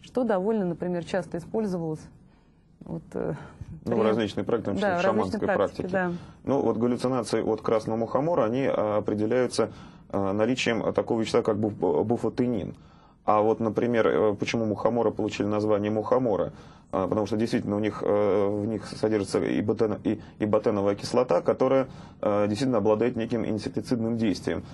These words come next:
Speaker 2: И именно за это мухоморы получили название мухоморы, то есть, м, те, кто морят мух.
Speaker 1: То есть можно, в общем-то, взять, э, собственно говоря, этот гриб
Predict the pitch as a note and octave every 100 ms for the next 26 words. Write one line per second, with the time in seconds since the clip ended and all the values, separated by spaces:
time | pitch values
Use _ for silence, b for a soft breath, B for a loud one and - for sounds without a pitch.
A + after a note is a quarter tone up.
0 | B - G#2 G#2 G2+ G#2 B2 A2+ G#2 G#2
1 | A2 A2 G#2 G2+ A2 G#2 G2 G2+ G2 G2
2 | B2 G#2+ G2 G#2+ G#2+ E2 - - B B
3 | E2 - F2+ - - - G#2+ G#2 G2 G2+
4 | F#2 G2+ F#2 - B B - G#3 G#3+ A#3+
5 | B3+ A3 F#3+ - G3 - G3+ F#3+ E3 -
6 | F3+ D#3+ D#3+ - E3+ F3 F3 D#3+ D#3 G3+
7 | D4 -